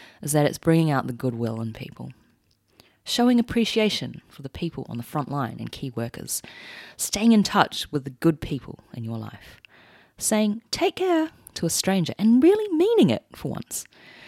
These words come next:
At least we know we're all in this together. My guest this episode is Rocio Bolaños, and this was recorded the day after covid nineteen was declared a pandemic. It shines a light onto a time when we didn't really know what was going on.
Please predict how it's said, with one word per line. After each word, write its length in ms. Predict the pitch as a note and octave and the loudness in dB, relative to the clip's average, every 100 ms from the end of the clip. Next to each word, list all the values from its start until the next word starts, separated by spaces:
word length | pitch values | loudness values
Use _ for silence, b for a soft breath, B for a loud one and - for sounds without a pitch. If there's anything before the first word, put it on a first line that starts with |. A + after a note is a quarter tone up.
| B B | B B
At 140 | B3+ - | -2 4
least 320 | D4+ E4+ - | 6 6 4
we 80 | D4+ | 4
know 220 | G3+ G3 | 4 4
we're 180 | F3+ E3 | 0 -2
all 220 | D#3 D#3+ | -2 0
in 120 | D#3+ | 0
this 220 | B2 A#2 - | -2 -8 -12
together. 460 | - - A#2 A#2+ - _ _ _ _ _ _ _ _ _ _ - B B B B B | -12 -14 -14 -16 -20 _ _ _ _ _ _ _ _ _ _ -20 B B B B B
My 100 | D#3 | -2
guest 220 | D3 C#3+ | 0 0
this 160 | D3 - | 0 0
episode 400 | - - G3 G#2 | 0 2 2 4
is 200 | - B2+ - | 2 0 -2
Rocio 400 | A#2+ - F#3 A3+ | -6 -4 -2 -2
Bolaños, 640 | G3+ E3 A2 A#2+ - - - | -4 -6 -8 -10 -10 -10 -10
and 240 | A#2+ A#2 | -10 -6
this 160 | D3 - | -2 -2
was 140 | C#4+ | 0
recorded 420 | C4 - F#3+ F3+ D3+ | -2 0 2 2 0
the 80 | |
day 340 | C#3 D3 F3 G3+ | -4 0 2 2
after 300 | D#3 D3+ C#3+ | -2 -4 -8
covid 400 | - E3 F3+ F#3+ | -4 -2 -2 0
nineteen 540 | E3+ D3+ C#3 A2+ A#2 | 0 0 -2 -4 -4
was 100 | A#2 | -4
declared 420 | - - A#2+ A2+ | -8 -8 -6 -6
a 40 | - | -6
pandemic. 720 | - - A2 G#2+ G2 - - B B B B B B B B | -12 -10 -8 -8 -10 -12 -20 B B B B B B B B
It 140 | A#3 G#3 | -8 -6
shines 320 | - C4 D4+ | -2 -2 2
a 40 | |
light 240 | B3+ F3 F3 | 2 2 2
onto 220 | F3 F3 | -2 -2
a 40 | |
time 340 | E3+ C3+ B2 C3 | -4 -4 -2 -2
when 120 | C#3+ | -4
we 80 | D#3 | -2
didn't 240 | G#3+ A#3+ | -2 -2
really 160 | C4 C4+ | 2 2
know 280 | F3+ C#3+ | 4 4
what 140 | D3 - | 2 0
was 120 | C3+ | -4
going 240 | C3+ A#2+ | -4 -2
on. 300 | A#2 G#2 A2 | -2 -6 -10